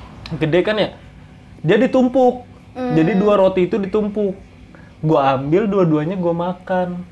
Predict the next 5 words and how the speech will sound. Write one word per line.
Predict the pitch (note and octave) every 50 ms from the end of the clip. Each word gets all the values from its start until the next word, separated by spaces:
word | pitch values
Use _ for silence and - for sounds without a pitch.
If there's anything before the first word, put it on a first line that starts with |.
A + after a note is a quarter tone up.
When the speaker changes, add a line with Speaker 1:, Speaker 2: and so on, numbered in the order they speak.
| - - - - - - - - - - - - - - - - - - - - -
Speaker 2:
Astaga. | - - - - C4 B3+ B3 B3 -
Speaker 1:
Gua | - E3+ F#3 C4+
tidak | C4+ - A#3 F#3+ F#3+ - - -
tahu, | - G#3+ A3+ B3 B3+ B3
mungkin | G3 F#3 E3+ D#3+ - B3